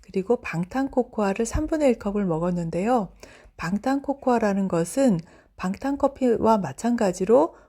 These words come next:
코코아를 버터와, 어, 엠씨티 오일과 함께, 어, 먹는 것입니다. 그리고 맥주 효모를 두 스푼을 먹었고요. 저녁으로 일곱 시에 검은 콩을 사분의 일 컵, 시분-,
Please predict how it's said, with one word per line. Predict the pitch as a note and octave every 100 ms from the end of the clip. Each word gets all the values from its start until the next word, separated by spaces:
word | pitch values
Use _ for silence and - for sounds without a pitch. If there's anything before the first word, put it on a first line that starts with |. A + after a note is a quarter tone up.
| _
코코아를 | E4 D#4+ D4+ B3 G3+ B3 D#4 F4+ - _ _ _
버터와, | F#3+ G3 G3 A3+ F#3 F3+ A#3 - _ _ _
어, | E3 D#3+
엠씨티 | - A3 B3 - A3+
오일과 | F#3 F#3 F3+ G#3
함께, | G#3+ G3 - C4 E4+ - - - -
어, | F3 E3+ - -
먹는 | F#3 G3+ G#3
것입니다. | D#3 - C#3+ - E3+ E3+ - _ _ _ - -
그리고 | _ - G#3+ C4
맥주 | G3 F3+ - B3+
효모를 | C4+ B3 A3 A#3+ C4+
두 | - G#3+
스푼을 | B3 - G#3+ G3+
먹었고요. | D3+ D#3+ F3+ - F3+ G#3+ G#3+ D#3+ - - - _ _
저녁으로 | - G3+ A3 C4+ C4+ A#3+ B3
일곱 | - G3+ B3 B3
시에 | - - G3 G#3+ E3+ D#3+ _ _ -
검은 | - A3 B3 B3
콩을 | - A3 B3 C#4+ C#4+
사분의 | - D4+ D4 B3+ F3
일 | F3
컵, | - F3+ C#3+ - - _ _
시분-, | - D4 D4+ C#4+ C4